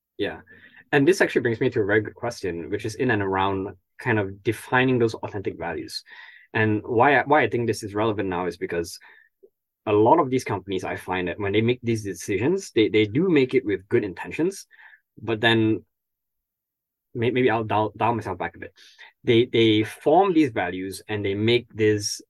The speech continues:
promises with good intentions. And then when it comes to the actual execution and delivery, some of the micro decisions within that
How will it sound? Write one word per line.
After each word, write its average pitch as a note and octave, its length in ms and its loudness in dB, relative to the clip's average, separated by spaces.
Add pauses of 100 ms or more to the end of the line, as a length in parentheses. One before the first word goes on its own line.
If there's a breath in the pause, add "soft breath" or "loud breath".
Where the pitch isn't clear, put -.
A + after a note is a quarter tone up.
(180)
promises - 760 0 (120)
with G2+ 140 -4
good - 160 -4
intentions. - 640 -18 (540 soft breath)
And A2 180 -4
then A2+ 140 0
when G#2 120 0
it G#2+ 80 -6
comes B2 280 -6
to A2+ 80 -8
the G2+ 240 -8
actual - 360 -6
execution A#2+ 520 -4
and F#2 160 -4
delivery, G#2+ 560 -2 (840 soft breath)
some C#3 240 2
of A#2+ 100 2
the A2 100 0
micro B2 360 4
decisions G#2+ 560 -2
within A2 420 2
that F2+ 220 -2